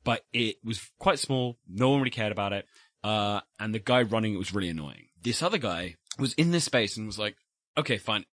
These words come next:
I like the idea. I'm really annoyed that this guy," basically, he kept saying, "Follow me, follow me, follow me." He would cut in whatever was happening and say, "Follow me, follow me, follow me," which, like, you know,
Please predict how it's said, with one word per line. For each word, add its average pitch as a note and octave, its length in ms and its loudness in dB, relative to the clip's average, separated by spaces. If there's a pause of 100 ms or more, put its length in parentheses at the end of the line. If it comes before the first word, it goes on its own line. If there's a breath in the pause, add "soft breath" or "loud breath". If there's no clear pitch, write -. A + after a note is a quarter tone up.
(480)
I A2+ 80 4
like C3 160 6
the C3 80 4
idea. A2+ 320 4
I'm A2 140 0
really A#2+ 200 4
annoyed A2+ 260 2
that F2+ 80 -10
this F#2+ 120 -8
guy," G2 220 -2 (200 loud breath)
basically, C#3+ 360 2
he C#3+ 80 0
kept C#3+ 240 2
saying, A#2+ 420 4
"Follow G#2+ 280 2
me, C#2+ 220 -14 (100)
follow C#3+ 260 4
me, F#2 100 0
follow F#2+ 220 0
me." E2+ 220 -6
He A#2+ 220 0 (200)
would A#2 140 -6
cut C3+ 220 0
in A#2+ 180 0
whatever A2+ 340 -2
was A2 120 -6
happening G2 240 -4
and F#2 80 -6
say, F2+ 140 -6
"Follow G2+ 300 -2
me, G2+ 100 -2
follow F2+ 240 -6
me, F#2 140 -4
follow G#2+ 240 0
me," A#2+ 160 -8
which, F2 220 -6
like, B2 140 -2 (200 loud breath)
you C#3+ 100 0
know, G#2 140 2